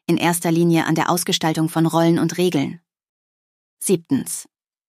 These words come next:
Tactical Meetings dienen der Organisation operativer Arbeit und folgen einem standardisierten Ablauf,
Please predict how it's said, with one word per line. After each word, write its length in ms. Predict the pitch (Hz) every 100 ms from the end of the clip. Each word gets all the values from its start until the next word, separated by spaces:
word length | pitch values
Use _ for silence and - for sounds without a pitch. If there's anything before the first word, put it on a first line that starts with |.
| _ _ _ _
Tactical 500 | - 254 - 269 226
Meetings 560 | 208 202 202 170 170 170
dienen 300 | 196 196 196
der 160 | 175 -
Organisation 760 | 165 165 160 147 - 170 170 185
operativer 680 | 196 180 165 175 165 151
Arbeit 460 | 147 151 151 165 - _ _
und 140 | 202 202
folgen 360 | - 220 233
einem 240 | - 170 165
standardisierten 760 | - 175 165 156 147 170 165 165
Ablauf, 540 | 156 156 147 147